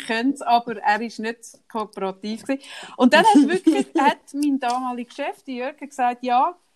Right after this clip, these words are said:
Speaker 1: da muss ich, also muss ich auch sagen, das stimmt, Frau Freitag könnte das machen, aber ihre Brüste wirklich nicht.»
Speaker 2: Oh, wie geil.
Speaker 1: Das sehe ich auch so.
Speaker 2: Oh, was für ein geiler Chef.
Speaker 1: Hey,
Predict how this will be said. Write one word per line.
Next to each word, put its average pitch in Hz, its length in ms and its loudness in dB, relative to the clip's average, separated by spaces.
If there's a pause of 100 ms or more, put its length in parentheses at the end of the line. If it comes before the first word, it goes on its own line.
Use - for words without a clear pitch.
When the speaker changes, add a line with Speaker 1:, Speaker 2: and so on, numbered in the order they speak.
(260)
Speaker 1:
da 269 120 -2
muss 302 240 -8
ich, 277 120 -10 (120)
also 233 300 -8
muss 226 240 -8
ich 214 80 -2
auch 226 100 4
sagen, 311 340 -2
das 262 80 -14
stimmt, - 680 -10
Frau 233 180 -4
Freitag 240 500 -4
könnte 277 320 -8
das 269 180 -10
machen, 240 380 -6
aber 233 200 -8
ihre 240 260 -8
Brüste 233 400 -8
wirklich 240 380 -4
nicht.» 202 520 -2
Speaker 2:
Oh, 262 320 4
wie 294 200 -2
geil. 262 640 -6
Speaker 1:
Das 240 140 0
sehe 175 220 4
ich - 100 -2
auch 233 360 2
so. 170 500 -14 (380)
Speaker 2:
Oh, 247 220 -4
was 262 240 -4
für 262 140 -10
ein 247 120 -10
geiler 233 460 -6
Chef. 220 240 -12
Speaker 1:
Hey, 202 280 -10